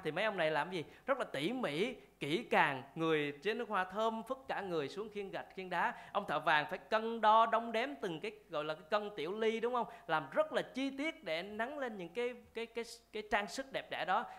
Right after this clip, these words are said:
Thì giờ xuống cầm gạch, cầm đá, khiêng vác để làm. Rồi những ông quan chức làm gì? Quan chức thì ngồi ở trên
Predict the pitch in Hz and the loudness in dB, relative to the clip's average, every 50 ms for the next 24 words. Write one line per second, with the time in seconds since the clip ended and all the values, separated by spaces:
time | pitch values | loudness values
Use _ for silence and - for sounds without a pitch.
0 | - - 160 175 175 175 160 156 151 - 202 247 - - 170 156 151 139 131 127 | -6 -4 -4 0 2 4 2 2 2 -2 -6 -4 -2 -2 -2 -2 -2 -4 -4 -4
1 | 143 123 - - - 160 135 131 131 131 139 151 180 220 226 226 - 208 208 208 | -4 -4 -4 -4 -4 -4 -4 -2 0 2 4 4 4 4 2 0 -2 0 0 0
2 | 208 208 208 - - - _ - 196 233 - - - 151 165 175 160 143 135 127 | -2 -4 -6 -10 -16 -6 _ 0 2 2 0 -2 -4 -4 -2 0 0 0 -2 -4
3 | - - - - - 175 175 156 180 240 247 247 247 240 - 247 247 247 247 - | -8 -14 -12 -4 0 2 2 2 2 2 2 0 0 6 8 8 8 8 6 0
4 | 294 320 - - - - 185 180 220 220 202 175 - - - - - 208 226 233 | -4 -6 -6 -6 -4 -2 -2 -2 -2 -2 -4 -4 -4 -8 -14 -4 0 2 2 2
5 | - 285 - - 202 180 170 165 170 180 220 - 226 220 | 0 -4 -6 -4 -2 2 2 4 4 4 2 0 0 -2